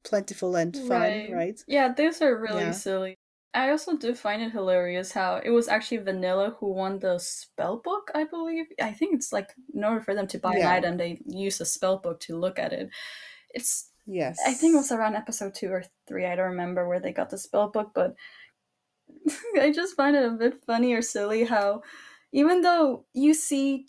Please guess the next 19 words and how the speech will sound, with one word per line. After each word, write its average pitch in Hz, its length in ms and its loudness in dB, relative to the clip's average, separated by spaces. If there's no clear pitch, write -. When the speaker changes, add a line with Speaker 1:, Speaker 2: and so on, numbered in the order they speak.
Speaker 2:
Chocolat 247 560 4
use 233 320 0
it 240 260 2
the 233 120 2
most, 226 460 0
it 262 100 -4
was 262 160 -2
actually 285 260 2
Vanilla 247 640 4
who 330 240 -2
won 349 180 2
it 370 160 -4
because 339 320 -4
she 330 160 -4
cleaned 302 360 -2
the 311 100 2
house 302 480 -4
and 320 120 2
Chocolat 359 640 -2